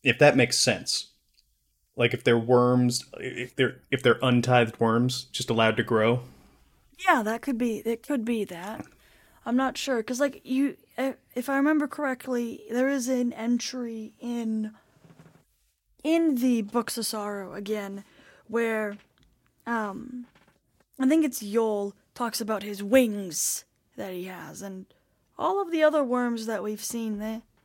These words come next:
Speaker 2: they don't got wings. Dragons have wings. Hmm, interesting. So, yeah, so
Speaker 1: Mm-hmm.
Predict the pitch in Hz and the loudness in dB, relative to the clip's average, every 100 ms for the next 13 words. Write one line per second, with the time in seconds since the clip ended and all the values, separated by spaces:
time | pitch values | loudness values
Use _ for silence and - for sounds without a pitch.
0 | _ 220 254 285 240 185 202 185 190 233 | _ -2 0 2 2 0 -4 -6 -6 -6
1 | - _ _ _ _ _ _ _ _ _ | -8 _ _ _ _ _ _ _ _ _
2 | _ _ _ - 233 262 285 349 262 247 | _ _ _ -2 4 6 6 4 6 4
3 | 220 226 220 240 330 - - - _ _ | 4 0 0 0 0 -2 -8 -12 _ _
4 | _ 349 349 330 285 247 226 214 208 208 | _ -2 0 2 4 4 2 0 -2 -4
5 | 202 _ _ 320 302 233 202 - 196 196 | -8 _ _ -2 -2 -2 -6 -10 -12 -14
6 | _ - - - _ - 285 247 160 - | _ -20 -20 -20 _ -2 0 0 -2 -2
7 | 247 240 123 123 139 | 2 4 6 6 4